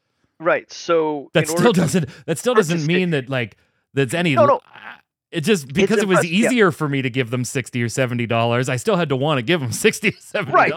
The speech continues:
Speaker 1: Right, right. Like, like I said, it, it's small, it's a small caveat, in, but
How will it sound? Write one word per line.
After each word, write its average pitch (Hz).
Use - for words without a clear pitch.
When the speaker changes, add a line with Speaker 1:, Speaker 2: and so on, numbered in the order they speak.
Speaker 1:
Right, 254
right. 175
Like, 220
like 226
I 247
said, 233
it, 220
it's 214
small, 247
it's 156
a 131
small 302
caveat, 135
in, 151
but 170